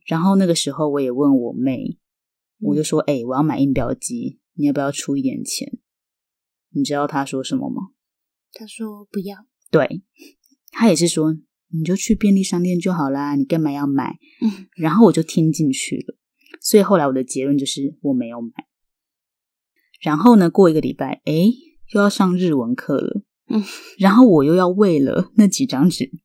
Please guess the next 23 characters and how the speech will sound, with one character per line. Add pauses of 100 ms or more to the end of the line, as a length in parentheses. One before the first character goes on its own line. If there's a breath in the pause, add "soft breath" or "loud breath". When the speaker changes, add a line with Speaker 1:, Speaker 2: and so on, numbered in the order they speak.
Speaker 1:
再
去
便
利
商
店，
所
以
这
样
子
的
循
环
不
知
道
已
经
几
百
次
了。